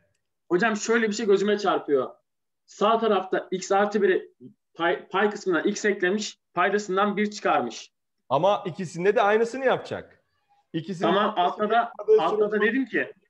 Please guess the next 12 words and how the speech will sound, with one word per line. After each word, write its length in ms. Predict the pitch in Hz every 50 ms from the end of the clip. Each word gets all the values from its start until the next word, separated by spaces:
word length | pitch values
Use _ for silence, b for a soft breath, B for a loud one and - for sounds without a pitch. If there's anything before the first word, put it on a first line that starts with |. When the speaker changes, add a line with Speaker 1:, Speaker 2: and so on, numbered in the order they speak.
| _ _ _ _ _ _ _ -
Speaker 2:
Efendim? 360 | 160 196 214 208 175 120 90 - -
Speaker 1:
Hocam 380 | - 151 156 226 220 214 - 165
altta 260 | 165 165 - 202 196
da 80 | 226 220
sağladı 420 | 220 208 180 160 170 185 180 220
ama 380 | 214 196 151 131 131 - - _
üste 360 | - 190 202 - - 226 196 214
x 180 | 208 - -
ekledim, 400 | 220 214 - 185 180 240 240 - -
alttan 400 | 160 175 190 190 - 202 202 208
bir 60 | 220 214
çıkardım. 580 | 208 - - 202 175 175 175 226 262 269 -